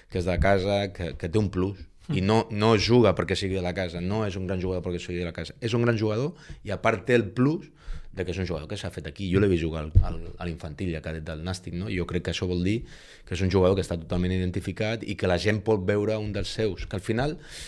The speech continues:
Speaker 1: un dels seus són tots els jugadors que arribin aquí al Nàstic i, i, i i, i s'identifiquin amb el, amb el club i a la ciutat. Jo crec que això ho té Tarragona, és a dir,
Speaker 2: Mm.
Speaker 1: clar, te fas, te fas molt fàcil un dels, dels seus, del, dels nostres, si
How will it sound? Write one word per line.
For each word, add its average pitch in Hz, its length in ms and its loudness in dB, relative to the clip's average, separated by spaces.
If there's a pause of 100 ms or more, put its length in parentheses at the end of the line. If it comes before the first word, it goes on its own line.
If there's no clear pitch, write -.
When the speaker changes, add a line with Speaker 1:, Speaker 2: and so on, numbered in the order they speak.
(360)
Speaker 1:
un 127 120 2
dels 139 180 8
seus 139 240 6
són 123 360 0
tots 117 200 4
els 107 80 2
jugadors 98 260 4
que - 100 -6
arribin 98 260 -4
aquí 87 160 -6
al 85 100 -6
Nàstic 90 320 -8
i, 87 140 -6 (340)
i, 87 140 -6 (400)
i 85 180 -8 (280)
i, 95 120 -4 (200)
i - 60 -16
s'identifiquin 87 680 2
amb 87 140 2
el, 78 200 -4
amb 85 160 -2
el 76 120 -6
club 92 200 -2
i 98 40 2
a - 40 2
la 90 60 -2
ciutat. 82 380 -4
Jo 82 80 -2
crec 90 160 -2
que 92 60 -2
això 95 340 -4 (360)
ho 87 100 -2
té 90 120 0
Tarragona, 82 520 0
és 80 60 -6
a 82 40 0
dir, - 140 0
Speaker 2:
Mm. - 20 -4
Speaker 1:
clar, 78 340 0
te 87 120 -6
fas, - 480 -2 (140)
te 87 120 -2
fas 90 180 -2
molt 95 160 4
fàcil 92 340 2
un 85 80 0
dels, 85 260 0
dels 90 200 -4
seus, - 440 0
del, 73 240 -6
dels 87 240 -2
nostres, 98 440 0 (520)
si 98 800 6